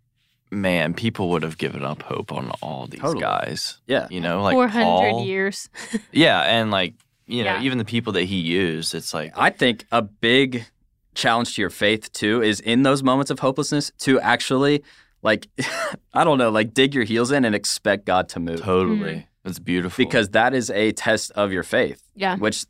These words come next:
Speaker 2: again, Hebrews eleven one, "Now faith is the assurance of things hoped for, the conviction of things not seen." So if you are, like, convicted, you are sure God is gonna do this, then he potentially will.
Speaker 1: Yeah.
Speaker 3: Mm-hmm.
Speaker 2: But as soon as you start to lose that hope,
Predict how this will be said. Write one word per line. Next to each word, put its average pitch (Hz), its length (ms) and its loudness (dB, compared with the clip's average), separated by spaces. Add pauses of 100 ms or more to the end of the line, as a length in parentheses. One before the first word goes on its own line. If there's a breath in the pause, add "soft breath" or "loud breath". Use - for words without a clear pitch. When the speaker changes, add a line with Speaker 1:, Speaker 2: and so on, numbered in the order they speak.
(100)
Speaker 2:
again, 110 360 2
Hebrews 107 320 -2
eleven 104 280 2
one, 104 240 2
"Now 98 120 2
faith 104 280 0
is 92 100 -4
the 101 80 0
assurance 107 460 0
of 95 80 -8
things 92 180 -2
hoped 131 300 -2
for, 92 400 0 (300 loud breath)
the - 80 -8
conviction 101 420 0
of 87 100 -4
things 92 240 -2
not 87 180 -2
seen." 95 380 -6 (400 soft breath)
So 120 160 2
if 104 120 0
you 127 160 4
are, 98 220 4 (840)
like, 101 440 -2 (220)
convicted, 120 480 2
you 120 160 2
are 101 80 2
sure 120 380 2
God 101 240 2
is 98 40 -6
gonna 101 140 0
do 92 220 0
this, 123 260 2 (480)
then 101 220 0
he 87 300 -4 (100)
potentially 80 460 -10
will. - 160 -12
Speaker 1:
Yeah. 196 180 -4
Speaker 3:
Mm-hmm. 190 220 -10 (100)
Speaker 2:
But 113 80 2
as 107 80 0
soon 113 100 2
as 98 80 0
you 95 80 -4
start - 220 -2
to 90 80 -6
lose 90 320 -2
that 78 180 -2
hope, 85 340 -4